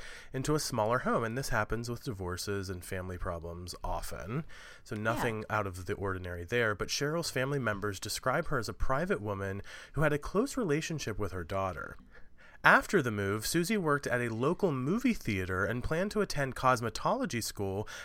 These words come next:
Speaker 1: after her high school graduation to be a hairdresser like her mom. Susie was close friends with her classmate Stacy McCall, who was planning to attend college after graduation.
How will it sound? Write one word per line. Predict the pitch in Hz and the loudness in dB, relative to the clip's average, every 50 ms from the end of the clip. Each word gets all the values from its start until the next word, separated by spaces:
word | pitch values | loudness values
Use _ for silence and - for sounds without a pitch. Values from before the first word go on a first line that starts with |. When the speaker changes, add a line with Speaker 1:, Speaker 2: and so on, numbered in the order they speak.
| - - | -4 4
Speaker 1:
after | - 147 151 - 190 170 | 4 4 4 4 2 4
her | 180 185 | 4 4
high | 160 - 127 120 117 | 4 4 2 2 2
school | 120 - - 131 113 | 0 -2 -2 -2 0
graduation | 98 110 104 104 104 104 107 123 156 151 - 127 107 104 | 0 0 0 0 -2 -2 -2 -2 -2 -2 -4 -4 -4 -4
to | - 107 | -6 -4
be | 104 101 | -4 -4
a | 101 | -6
hairdresser | 95 - - 156 190 226 202 139 110 98 90 - 127 131 | -4 -2 0 0 2 2 2 4 4 4 4 2 0 2
like | 139 113 90 85 - | 2 0 -2 -4 -2
her | - 135 | -4 -2
mom. | 151 165 196 226 190 104 73 64 - - - - - - - - - - - - | 0 2 4 4 4 4 2 -4 -10 -12 -14 -16 -16 -16 -16 -18 -18 -20 -14 -6
Susie | - - 208 214 262 277 | 0 0 4 6 6 6
was | 269 277 - - | 8 6 4 4
close | - - - 147 151 156 165 - - | 0 0 2 4 4 4 4 2 -2
friends | - - - 131 120 120 120 120 110 | -2 2 4 6 6 4 2 0 -2
with | 120 110 | 0 0
her | - 92 | 0 0
classmate | - - - 113 113 117 - - 110 101 104 - | 0 0 2 4 4 4 2 0 -2 -2 -4 -4
Stacy | - - - 123 123 - - 147 | -6 -4 -2 -4 -4 -2 -2 -2
McCall, | 131 123 - - - - 104 92 90 90 92 85 78 | -2 -2 -4 -6 -2 0 2 2 2 2 0 -2 -2
who | - 120 | -4 -4
was | 110 113 107 - | -2 -2 -4 -2
planning | - - 143 156 190 240 240 | -2 -2 0 0 -2 -4 -4
to | - - 139 | 0 0 0
attend | 117 - - 117 110 104 - | 0 2 -2 -2 -2 -4 -6
college | - - 123 135 165 175 135 107 95 90 | -4 0 2 2 2 2 2 0 -2 -2
after | 90 92 - - 95 | -4 -4 -4 -4 -6
graduation. | 82 - 92 85 85 82 87 80 71 73 - - - 87 90 104 120 | -2 -2 -2 -2 -2 -6 -6 -8 -8 -8 -8 -6 -6 -6 -6 -8 -8